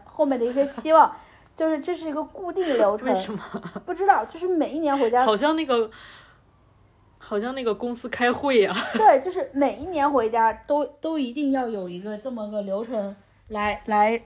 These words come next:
Speaker 1: 来说一下，
Speaker 2: 嗯。
Speaker 1: 就是可能他们，在他们眼中，就是他帮我梳理一下接下来的人生方向吧，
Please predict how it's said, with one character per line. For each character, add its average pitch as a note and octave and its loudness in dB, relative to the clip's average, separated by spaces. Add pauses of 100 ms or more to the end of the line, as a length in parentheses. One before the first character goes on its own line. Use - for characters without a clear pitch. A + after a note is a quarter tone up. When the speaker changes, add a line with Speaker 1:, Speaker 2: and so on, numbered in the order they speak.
Speaker 1:
来 A3 0
说 C#4+ -2
一 C#4 2
下， A3+ 6
Speaker 2:
嗯。 - -4
Speaker 1:
就 A3 0
是 A#3 0
可 A#3 -4
能 G#3+ 0
他 C4+ 2
们， C4 -2
在 C#4+ 2
他 C#4+ 2
们 D4 2
眼 F#3+ -2
中， G#3 -6
就 A3+ 0
是 A3 -4
他 C4+ 0
帮 C4 6
我 G#3 0
梳 C4+ -4
理 A3+ -2
一 F3+ -6
下 G#3 -4
接 A#3+ -4
下 A#3 0
来 F#3+ -2
的 F#3 -4
人 F3+ -6
生 A3 -8
方 A3 -10
向 A3 -8
吧， F3+ -8